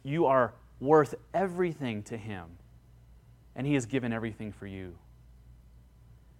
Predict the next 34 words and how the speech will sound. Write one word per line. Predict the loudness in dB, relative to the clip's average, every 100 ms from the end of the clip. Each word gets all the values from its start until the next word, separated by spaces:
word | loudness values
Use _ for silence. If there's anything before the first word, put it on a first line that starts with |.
| -8
Do | 0
you | 4
believe | 6 6 4
that |
you | 2
never | 2 2
have | 0
to |
hide | -2 -2 -2
behind | -2 -4 -4
your | -6
sin | -8 -8 -6
because | -6 -8 -10
of | -10
fear? | -10 -6 -6 -8 -16 -20 -20 -20 -20 -20 -20 -20 -6
Fear | 0 2
of | 2
God's | 0 0
judgment, | 0 0 0 -8
fear | -10 -4 -2
of | -2
God's | -2 -4 -2
ridicule? | -4 -4 -8 -12 -14 -18 -20 -20 -20 -20 -20 -20 -20 -20 -20 -20 -20 -20 -20 -20 -20 -10 4
That |
you | 6
don't | 6
have | 4
to | 6
look | 6 4
beyond | 4 6 4
Jesus | 2 -2 -2 -4
for | -2 -2
His | 0
love | 4 4 4 -2